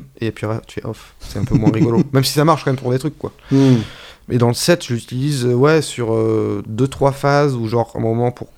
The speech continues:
Speaker 1: genre, mettre la basse vraiment en avant, ou genre, sur, euh, une chanson qui s'appelle Queens.
Speaker 2: Mhm.
Speaker 1: Genre, il y a un moment où ça part en transe, en fait, à la fin de la chanson, et il y a plusieurs étapes, et du coup, pour la dernière étape, genre, euh,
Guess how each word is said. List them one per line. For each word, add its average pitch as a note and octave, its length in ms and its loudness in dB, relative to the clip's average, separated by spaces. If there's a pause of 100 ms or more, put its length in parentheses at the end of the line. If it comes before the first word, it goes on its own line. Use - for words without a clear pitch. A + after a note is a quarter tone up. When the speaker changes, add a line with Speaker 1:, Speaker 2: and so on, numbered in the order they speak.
(160)
Speaker 1:
genre, A2+ 140 -2
mettre A2 180 -2
la A2+ 60 0
basse A2 220 -2
vraiment B2+ 320 2
en B2+ 80 2
avant, C#3 680 -2 (220)
ou B2 120 -4
genre, - 180 -10
sur, A2+ 340 -2
euh, A#2 60 4
une A#2 100 2
chanson B2 240 -2
qui - 60 -2
s'appelle A#2 140 0
Queens. - 520 2 (400)
Speaker 2:
Mhm. B2 260 6
Speaker 1:
Genre, A2+ 140 4
il A2+ 40 0
y - 40 0
a - 20 0
un - 20 -2
moment B2+ 360 2
où A2 420 -2 (460)
ça B2 160 -4
part A#2+ 160 2
en A#2+ 80 2
transe, D3+ 260 -2
en A#2+ 60 0
fait, C3 120 2
à B2+ 40 2
la A2 100 -2
fin A#2 120 -4
de A2+ 40 -2
la A2+ 80 -4
chanson, C#3 380 -4 (680)
et A2+ 40 -4
il - 40 0
y - 20 0
a G#2+ 40 -2
plusieurs B2+ 280 0
étapes, C3 380 0 (160)
et A#2+ 140 -4
du G#2 140 -10
coup, C3 240 -4
pour B2 180 -4
la G#2 60 2
dernière A2 280 0
étape, A2 300 -4
genre, G#2 280 -2
euh, G#2 180 -8